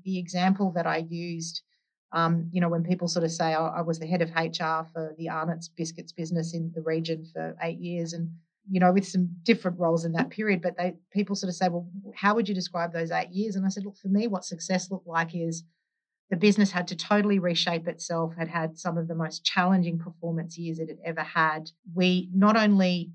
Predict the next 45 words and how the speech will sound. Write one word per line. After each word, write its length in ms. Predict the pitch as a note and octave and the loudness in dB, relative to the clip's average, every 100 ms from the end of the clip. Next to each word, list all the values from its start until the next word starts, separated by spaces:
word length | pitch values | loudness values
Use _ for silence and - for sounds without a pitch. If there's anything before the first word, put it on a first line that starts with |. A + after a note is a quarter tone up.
| _ | _
maintained 720 | F3+ E3 E3+ E3 - F3 F3+ | 0 4 4 2 2 4 4
engagement, 560 | F#3 F3+ E3 E3 E3+ F3 | 4 2 2 0 -4 -6
we 120 | F3 | -8
grew 300 | E3 F3+ G3+ | -6 0 4
engagement, 800 | F#3+ F3+ D#3+ E3 E3 E3+ E3 E3 _ _ F#3 | 4 4 2 -2 -4 -4 -4 -6 _ _ 0
we 120 | F#3+ | 2
retained, 800 | F3 F3 - F#3+ F#3+ F#3+ F3+ E3+ - | 2 -2 2 6 8 8 6 2 -2
you 80 | F3+ | -2
know, 200 | F3 F3 | 0 0
ninety 300 | F3+ F#3 G3+ | 2 4 6
percent 380 | G3 F#3 - F3 | 4 0 -2 -2
of 80 | E3 | 0
our 140 | D#3 | -4
key 280 | E3 F3+ E3 - | -4 -6 -8 -8
talent. 400 | D#3+ E3+ E3 E3 - - _ _ _ _ - | -6 -2 0 -2 -4 -14 _ _ _ _ 0
We 140 | G3 | 0
came 320 | F#3+ - F#3 F#3 | 2 2 4 6
out 220 | F3+ G3+ | 6 6
of 120 | G#3 | 6
the 140 | E3+ F3+ | 2 2
other 160 | E3+ | 2
side 400 | E3+ - E3 D#3+ | 0 0 2 2
a 60 | E3 | 0
stronger 400 | - F#3 F3 E3+ | -2 -2 -2 -2
business." 720 | E3 E3 E3+ E3+ F3 - - - _ _ _ _ | -4 -6 -6 -6 -6 -8 -14 -20 _ _ _ _
And, 180 | G3+ G3 | 4 6
and 160 | G3 F#3 | 6 6
for 140 | G3+ | 8
me, 180 | G3 G3+ | 8 10
that's 260 | F#3+ F#3 F#3+ | 8 4 2
ultimate 480 | F3 E3+ F#3 E3+ | 0 2 2 0
paradox 520 | F3 E3+ E3+ E3 E3 - | -4 0 0 0 -4 -6
navigation, 600 | E3 F3 E3+ D#3+ E3+ E3+ | -4 -2 -2 -2 -2 -2
'cause 100 | F3 | -2
I 80 | |
think 240 | F3 G#3+ G#3 | 0 2 2
a, 60 | |
a 120 | F#3+ F#3+ | 0 0
lot 160 | G3+ | 0
of 60 | G#3+ | 0
times 300 | G3+ F#3 - | 2 0 0
people 240 | F#3 F3+ | -4 -4
go, 220 | F3+ F3+ | -2 2
"Okay, 280 | F#3+ F#3 E3 | 0 0 -4
well, 380 | E3+ E3+ E3+ F3+ | -2 -2 -4 -6